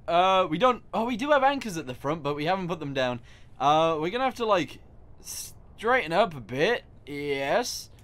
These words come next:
And then stop. And hopefully we won't go anywhere. But,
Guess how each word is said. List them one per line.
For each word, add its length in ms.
And 100
then 200
stop. 720
And 220
hopefully 560
we 120
won't 280
go 240
anywhere. 440
But, 500